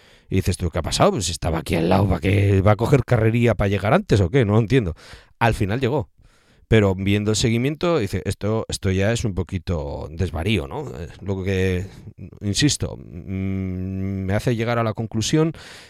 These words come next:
de que Amazon, eh, está con problemas en logística. Así de claro.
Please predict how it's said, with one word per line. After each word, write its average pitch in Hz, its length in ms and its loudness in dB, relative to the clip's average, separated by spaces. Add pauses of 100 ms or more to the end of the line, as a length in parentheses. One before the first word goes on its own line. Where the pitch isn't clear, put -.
(180)
de 104 160 0
que 101 360 2 (240)
Amazon, 123 440 4 (200)
eh, 90 420 0
está 95 380 -2 (920)
con 92 160 -4
problemas 104 560 0
en 117 200 2
logística. - 640 -6 (580)
Así - 240 0
de 104 100 4
claro. - 340 -12